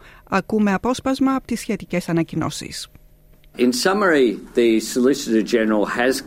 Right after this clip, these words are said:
Speaker 2: concluded that Mister Morrison was validly appointed by the Governor General to administer, uh, the various departments, uh,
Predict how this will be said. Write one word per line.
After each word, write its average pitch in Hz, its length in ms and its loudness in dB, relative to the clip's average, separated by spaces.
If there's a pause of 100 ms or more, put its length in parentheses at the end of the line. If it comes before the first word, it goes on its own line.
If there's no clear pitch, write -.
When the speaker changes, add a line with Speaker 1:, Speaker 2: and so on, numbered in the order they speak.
Speaker 2:
concluded 85 580 0
that 73 120 -6 (100)
Mister 101 260 -2
Morrison 95 580 0
was 110 260 2 (840)
validly 101 500 2 (160)
appointed 117 580 0 (220)
by 87 160 0 (500)
the 95 60 2 (100)
Governor 95 300 2 (120)
General 95 300 2 (180)
to 104 100 4 (340)
administer, 98 640 -2 (500)
uh, 90 200 0 (120)
the 104 100 4 (180)
various 92 320 0 (160)
departments, 92 720 -4
uh, - 540 -6